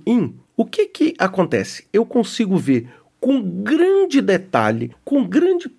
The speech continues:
precisão, com grande foco, uma pequena parte daquela foto, né? Eu posso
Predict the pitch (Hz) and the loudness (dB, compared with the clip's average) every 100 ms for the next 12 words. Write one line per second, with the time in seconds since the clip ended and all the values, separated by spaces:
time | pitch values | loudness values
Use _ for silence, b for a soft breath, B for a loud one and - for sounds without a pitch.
0 | _ 254 262 - - 120 110 117 127 127 | _ -2 -2 -2 -4 -2 0 0 0 -4
1 | _ _ - 247 165 170 330 392 359 269 | _ _ -2 -2 -2 -2 2 2 2 -2
2 | - - - 175 175 - 214 _ _ _ | -4 -8 0 0 -2 -8 -10 _ _ _
3 | 127 143 135 151 - - 185 185 180 - | 0 0 0 -4 -4 -2 0 0 -2 -8
4 | _ - 147 - - - - - 127 127 | _ -2 -2 -2 -10 -18 -16 -8 -4 -2
5 | 127 117 113 95 - 147 170 175 170 - | 0 -2 -6 -8 -2 0 2 0 -2 -2